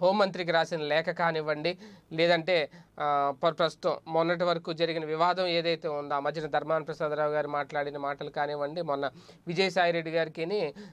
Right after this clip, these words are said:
ఆ, అలాగే కర్ణం ధర్మశ్రీ ఎమ్మెల్యే వాళ్ళిద్దరి మధ్య జరిగిన వివాదం కానివ్వండి, ఆ మధ్యన ఆనం రామనారాయణ రెడ్డి గారు మాట్లాడిన మాటలు కానివ్వండి, అంటే overall-గా చూసుకుంటే వర్గ విభేదాలు పెరిగిపోతున్నాయి. ప్రధానంగా రాయలసీమలో కూడా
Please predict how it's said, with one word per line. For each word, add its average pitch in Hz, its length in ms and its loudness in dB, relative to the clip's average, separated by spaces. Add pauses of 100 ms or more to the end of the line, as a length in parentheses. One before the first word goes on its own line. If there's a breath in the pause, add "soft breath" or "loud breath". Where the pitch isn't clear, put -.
(140)
ఆ, 147 40 -4 (140)
అలాగే 151 520 2
కర్ణం 165 260 0
ధర్మశ్రీ 160 520 -2
ఎమ్మెల్యే 147 400 -4 (140)
వాళ్ళిద్దరి 151 300 0
మధ్య 160 280 0
జరిగిన 151 300 -2
వివాదం 147 380 0
కానివ్వండి, 139 640 -2
ఆ 139 80 0
మధ్యన 143 240 -2
ఆనం 143 260 -2
రామనారాయణ 147 560 0
రెడ్డి 139 220 -8
గారు 143 140 -2
మాట్లాడిన 135 440 -4
మాటలు 131 320 -10
కానివ్వండి, 139 360 -10 (360 loud breath)
అంటే 208 160 4
overall-గా 226 640 4
చూసుకుంటే 175 580 -6 (380 soft breath)
వర్గ 214 240 4
విభేదాలు 240 540 2
పెరిగిపోతున్నాయి. 208 760 -4
ప్రధానంగా 208 540 2
రాయలసీమలో 220 760 2
కూడా 208 340 2